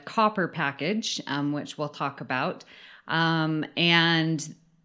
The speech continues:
that was awesome. I just went by myself, again, I just soaking in everything, trying to understand what this whole convention thing is, completely by myself.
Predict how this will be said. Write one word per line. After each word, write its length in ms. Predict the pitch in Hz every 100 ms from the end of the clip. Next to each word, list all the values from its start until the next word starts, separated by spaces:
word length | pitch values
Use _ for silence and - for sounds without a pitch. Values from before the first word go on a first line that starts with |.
| _ 143
that 380 | 175 180 190
was 160 | 190 190
awesome. 380 | 185 175 226 208
I 60 | 175
just 180 | 165 185
went 240 | 170 -
by 140 | 160 151
myself, 760 | 151 147 - 208 208 208 208 -
again, 720 | 156 151 180 175 175 175 - - -
I 120 | 147 -
just 480 | - 170 160 - -
soaking 500 | - 202 196 196 208
in 180 | 185 180
everything, 680 | 175 165 165 175 175 170 170
trying 300 | - 165 165
to 60 |
understand 540 | - 170 160 - 160 156
what 140 | 156 156
this 140 | 147
whole 160 | 160 147
convention 600 | - 151 156 156 165 151
thing 160 | 151
is, 400 | 147 147 147 - -
completely 460 | 170 156 180 147
by 220 | 143 139
myself. 520 | 139 135 131 127 139